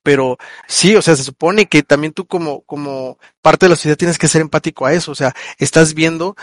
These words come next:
en este caso, por el menor, y si el papá los trae, pues es lo de menos quien los traiga, ¿no? O sea, e-, e-, e-, eso sí es una hipocresía muy fuerte y es una culerada, porque, insisto, ma-, estás obedeciendo una agenda,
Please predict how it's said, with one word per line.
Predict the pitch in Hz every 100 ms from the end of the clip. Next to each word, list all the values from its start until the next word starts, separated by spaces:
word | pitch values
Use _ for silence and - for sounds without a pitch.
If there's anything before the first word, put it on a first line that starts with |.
| - _
en | -
este | 131 - 165
caso, | 135 160
por | 147 135
el | 127
menor, | 123 135 208 -
y | 170 156
si | 147
el | 135
papá | - - 196
los | 247 214
trae, | - 185 214 - - _
pues | 156
es | 156
lo | 269
de | 262
menos | 190 269 240
quien | - 226
los | 208 -
traiga, | 175 233 220 156
¿no? | 151 160 247
O | 262
sea, | 165 170 156 - - - _
e-, | 175 -
e-, | 208
e-, | 220 226 196
eso | 202 247
sí | 214 208
es | -
una | 226
hipocresía | 185 - 147 - 165
muy | 180
fuerte | 185 - 160 - 135
y | 135 143
es | -
una | 185 175
culerada, | - 139 127 127 160 233 143 -
porque, | 135 _ - 127 117 - - - - -
insisto, | 156 131 165 -
ma-, | 143 156 -
estás | - - 175
obedeciendo | 208 175 - 170
una | 170 160
agenda, | - 185 160 120 -